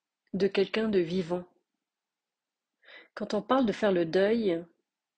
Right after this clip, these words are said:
c'est perdre quelqu'un. C'est sortir de la peur de perdre l'autre.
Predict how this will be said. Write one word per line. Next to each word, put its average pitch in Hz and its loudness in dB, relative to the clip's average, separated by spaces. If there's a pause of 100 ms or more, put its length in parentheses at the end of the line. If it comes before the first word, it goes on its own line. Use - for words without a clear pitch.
(960)
c'est - -6
perdre 208 -2
quelqu'un. 190 -6 (3000)
C'est - -4
sortir 220 -4
de 208 2
la 196 2
peur 208 -2
de 185 -4
perdre 185 -4
l'autre. 185 -6